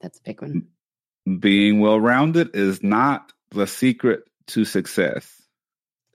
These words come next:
Speaker 1: Which is another conditioning thing. You know, we've been told our whole life, y-, add more skills, learn new skills. So it's very easy to misunderstand that one right there. But I really love it. It's like a rule book for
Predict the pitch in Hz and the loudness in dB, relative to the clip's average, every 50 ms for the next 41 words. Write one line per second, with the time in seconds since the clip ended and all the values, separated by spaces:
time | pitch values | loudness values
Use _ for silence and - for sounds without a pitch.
0 | _ _ _ _ _ _ _ _ _ - 247 262 - 247 220 196 214 208 208 208 | _ _ _ _ _ _ _ _ _ 0 0 2 2 0 -2 0 0 2 2 2
1 | 202 220 226 226 214 - 226 220 202 214 214 - - 277 285 277 262 - 196 165 | 2 2 2 0 0 2 2 2 2 2 0 0 2 4 4 4 4 2 0 2
2 | 147 151 160 160 - 190 202 196 170 175 202 196 - 196 208 - 208 208 208 214 | 0 -2 -4 0 2 2 4 4 2 0 -2 -2 0 0 0 2 0 0 0 2
3 | 208 196 185 180 180 185 196 196 190 185 190 196 202 185 165 165 160 _ - _ | 0 2 2 2 0 2 0 0 2 2 0 0 0 0 -2 -2 -6 _ -20 _
4 | _ _ _ _ - - - _ - - - - - _ 160 165 180 180 196 190 | _ _ _ _ -14 -14 -14 _ -20 -20 -20 -20 -12 _ -6 -6 -6 -6 -6 -8
5 | 190 - - - - 208 202 190 180 175 175 170 170 180 185 185 185 180 - - | -8 -8 -8 -4 -2 0 0 0 0 0 0 0 2 2 2 0 0 -2 -4 -2
6 | 202 190 180 180 175 - - 190 180 175 - 175 226 254 262 214 - 214 220 233 | 0 2 2 0 0 0 -2 -2 -2 -2 -2 0 0 2 2 0 0 0 0 0
7 | 214 226 220 208 180 - - 208 190 175 165 160 160 156 147 - _ _ _ _ | 0 0 -2 -2 -2 -2 -2 0 2 2 2 2 0 -2 -6 -12 _ _ _ _
8 | _ _ _ 185 190 190 180 180 196 185 185 170 170 170 165 - - - 165 165 | _ _ _ 2 2 2 2 2 0 0 2 2 0 0 -2 -6 -8 -6 -4 -4
9 | 160 160 156 156 147 - - 160 160 156 151 147 - _ _ _ _ _ 165 160 | -4 -4 -6 -6 -6 -8 -8 -6 -6 -6 -8 -10 -14 _ _ _ _ _ -8 -8
10 | 160 - - 151 151 147 143 - 156 147 147 - - - - - _ - 226 311 | -8 -8 -8 -8 -8 -8 -6 -6 -8 -8 -8 -10 -18 -20 -20 -10 _ -2 0 0
11 | 403 427 359 254 208 180 190 196 185 185 160 - 175 180 - - 240 240 254 226 | 2 2 4 4 4 4 2 2 2 0 0 0 -2 -2 0 -2 0 2 2 0
12 | 190 185 196 202 202 180 190 185 160 - - - - 180 175 160 151 147 139 135 | 2 2 2 2 2 4 2 2 0 0 -6 -6 0 0 2 2 2 0 -4 -6